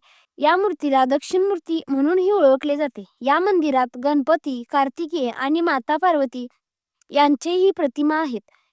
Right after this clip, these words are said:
या मंदिरात माता स्वप्नेश्वरी वास असल्याचे मानले जाते, म्हणूनच येथे येऊन केलेली पूजा स्वप्नपूर्ती होते असा समज आहे. एवढेच नाही तर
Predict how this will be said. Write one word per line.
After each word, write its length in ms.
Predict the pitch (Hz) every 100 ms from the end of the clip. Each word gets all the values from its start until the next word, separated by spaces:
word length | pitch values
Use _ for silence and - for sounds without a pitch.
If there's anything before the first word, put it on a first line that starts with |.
| -
या 240 | 247 285
मंदिरात 460 | 359 381 294 262 247 -
माता 540 | 269 269 247 302 240 226 _ _ _
स्वप्नेश्वरी 840 | - 330 294 302 392 392 349 285 311 _ _ _ _
वास 320 | 254 277 339 -
असल्याचे 540 | 320 294 302 - 285
मानले 460 | 320 302 240 247 302
जाते, 340 | 320 - 190 - 240
म्हणूनच 500 | 285 339 415 440 -
येथे 360 | 330 - 247 254 _ _ -
येऊन 320 | 339 330 349
केलेली 380 | 381 285 285 359
पूजा 380 | 359 349 262 247
स्वप्नपूर्ती 720 | - 330 330 392 381 330 -
होते 320 | 320 302 - 196 _ _ -
असा 280 | 262 370
समज 360 | 403 370 311 311
आहे. 180 | 302 208 - _ _ -
एवढेच 440 | 269 269 302 370
नाही 400 | 415 349 262 240 - -
तर 180 | 302